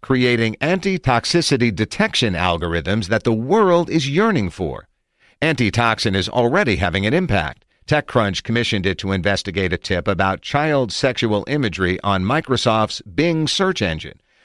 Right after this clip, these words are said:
"We discovered Bing was actually recommending child abuse image results to people who'd conducted innocent searches, leading Bing to make changes to clean up its act."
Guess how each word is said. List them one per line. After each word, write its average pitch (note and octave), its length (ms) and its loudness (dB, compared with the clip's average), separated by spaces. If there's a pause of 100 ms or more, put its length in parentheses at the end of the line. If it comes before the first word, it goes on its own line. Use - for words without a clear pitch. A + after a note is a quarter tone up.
(140)
"We C3 180 6
discovered A#2 540 2
Bing C3+ 240 2
was A2+ 160 2
actually A2 580 0
recommending A#2+ 840 2
child A2 400 0
abuse G#2+ 420 0
image F#3+ 320 2
results F2 540 0
to A2+ 100 0
people B2 360 2
who'd A#2+ 220 2
conducted A2+ 600 0
innocent E3+ 420 0
searches, F#3+ 540 -2 (180)
leading A2 380 2
Bing A2 300 2
to A#2 100 0
make A2+ 240 0
changes A2 560 0
to A#2+ 100 -2
clean D#3 460 -2
up G2 160 0
its G#2 180 0
act." A2+ 400 -2